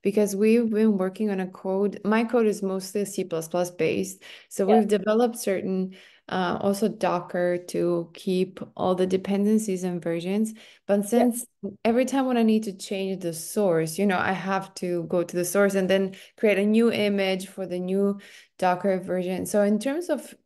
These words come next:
Speaker 1: maintaining all of that, um, what would be your advice, you know, whether one for that source code part that a developer usually needs to manipulate,
Speaker 2: Yeah.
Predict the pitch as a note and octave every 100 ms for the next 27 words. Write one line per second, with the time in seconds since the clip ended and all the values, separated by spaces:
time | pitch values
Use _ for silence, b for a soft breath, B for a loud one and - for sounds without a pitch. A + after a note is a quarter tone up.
0 | - G3 G3 G3 G#3 G#3 G3 F#3 - F#3
1 | F#3+ F3+ F3 E3+ E3+ - b b b _
2 | F#3 F#3 F#3+ G3+ G#3+ G#3+ G#3+ G3+ F#3 F3+
3 | E3+ F#3 F3+ F3 F3 - - _ G3 F#3+
4 | F3+ F3 F3 F3+ - F3+ F#3 G3 F#3 -
5 | - _ _ - G3+ G#3 G#3+ G#3+ F#3+ G3
6 | F3+ - - G3 F#3 F#3+ - F3+ F3+ -
7 | F3+ F3 E3+ F3 E3+ - F3 F#3 F3+ F3+
8 | F3 F3+ F3+ F3+ F3 F3 E3+ F3 E3 -
9 | F#3 F#3+ F#3+ - _ _ F#3+ F#3 F3 D#3+
10 | G#3+ A#3 C4 - _